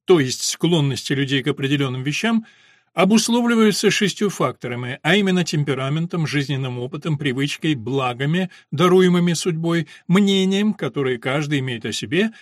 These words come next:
и чужим авторитетом. С изменением этих факторов изменяются и склонности. Второе. Способность зависит от темперамента.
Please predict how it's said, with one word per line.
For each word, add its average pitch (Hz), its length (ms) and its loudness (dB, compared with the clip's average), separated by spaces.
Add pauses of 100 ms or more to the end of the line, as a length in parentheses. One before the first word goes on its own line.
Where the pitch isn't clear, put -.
(160)
и 226 120 2
чужим 180 380 0
авторитетом. 117 680 -6 (600)
С - 140 2
изменением 220 560 4
этих 202 240 -2
факторов 180 600 -2
изменяются 143 600 -2
и 135 60 -2
склонности. 90 600 -12 (640)
Второе. 131 520 0 (520)
Способность 180 1080 0
зависит 160 560 -4
от 147 120 -6
темперамента. 110 720 -10